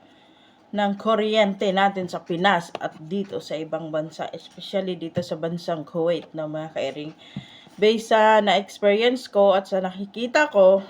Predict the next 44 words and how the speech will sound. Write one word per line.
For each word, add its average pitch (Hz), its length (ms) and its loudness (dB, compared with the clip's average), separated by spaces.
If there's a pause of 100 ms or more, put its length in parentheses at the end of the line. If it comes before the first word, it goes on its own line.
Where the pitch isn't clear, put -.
(100)
kung 190 160 -6
anong 202 320 -2
pinagkaiba 185 720 0
ng 165 240 -4
dalawang 160 480 -2
bansa. 151 480 -4 (640)
Yung 185 160 -2
sarili 185 480 -2
nating 175 320 -4
bansa 170 480 -2
at - 160 -20
ang 175 240 -6
bansa 180 400 -4
kung 180 240 -8
saan 185 320 -4
tayo 175 160 0
nagtatrabaho 165 880 -4
ngayon. 147 400 -6
So, - 80 -16
ito 165 240 -6
na, 180 240 -2
mga 170 240 -4
ka-ring. 147 560 -4
Char. 139 240 -6 (800)
So, 208 160 -6
for 214 160 -6
today's 214 320 -6
video, 196 320 -2
ikukwento 190 480 0
ko 196 160 -4
sa 185 80 -2
inyo 175 240 -4
kung 156 80 0
ano 180 160 -2
man 180 160 -4
yung 175 160 -6
nakikita 175 560 -8
ko, 196 160 4
napapansin 175 720 -4
ko, 185 400 0
kung 160 160 -4
ano 175 160 -6
yung 190 80 -6
pinagkaiba. 170 880 -2